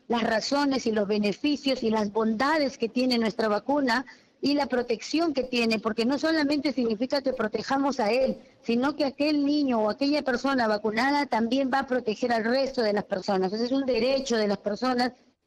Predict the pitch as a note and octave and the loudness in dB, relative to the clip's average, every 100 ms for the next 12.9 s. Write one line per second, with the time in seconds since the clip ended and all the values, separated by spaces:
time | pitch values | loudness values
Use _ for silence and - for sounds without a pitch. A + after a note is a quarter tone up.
0 | _ G#3 A3 G3+ A#3 E4+ E4 C4+ A3 C4 | _ -2 0 0 2 0 0 0 0 0
1 | C4+ B3+ G#3+ G3+ G3+ C4+ B3 - B3 A#3+ | 0 0 -2 -2 -2 -2 -4 -4 -2 0
2 | C4 B3 G3+ G3 G#3+ A#3+ G3+ F#3 G3 G3+ | 0 -2 -2 -2 0 0 0 0 -2 -2
3 | B3 C4 B3+ - - _ _ A3+ C4+ E4 | 0 0 -2 -8 -20 _ _ 0 2 2
4 | E4 D#4 D4+ C4+ D4 D4 - A#3+ A3+ A#3 | 2 2 0 0 0 0 -4 -4 -2 0
5 | G#3 G#3 - C4+ C#4 C4+ A3 G3+ - A#3+ | 0 0 0 0 0 0 0 0 -2 -4
6 | C4+ A#3+ G#3 - B3+ C4 B3+ - A3 A#3 | -2 0 0 0 0 0 -2 0 0 2
7 | E4+ E4 B3 - - _ _ _ - G#3+ | 0 2 0 -2 -8 _ _ _ -4 0
8 | G#3+ G#3 C4+ C#4 A#3+ C4 B3 A3 G#3+ G#3 | 2 2 0 0 0 2 0 0 0 -2
9 | G#3+ A3+ A3+ A3 G#3 - A3+ A3 G#3+ - | -2 0 0 2 0 -2 0 0 0 0
10 | A3 A3+ A#3 C4 D4 D4+ - - _ B3+ | 0 2 2 2 2 0 -6 -20 _ 0
11 | D4+ D4 D4+ E4 B3+ A#3+ - - G#3+ G#3 | 0 0 0 0 0 -2 -4 -2 0 0
12 | G3+ A3+ A3 A#3 A3 A#3+ D4 C#4 C4+ | 0 0 0 0 0 0 0 2 0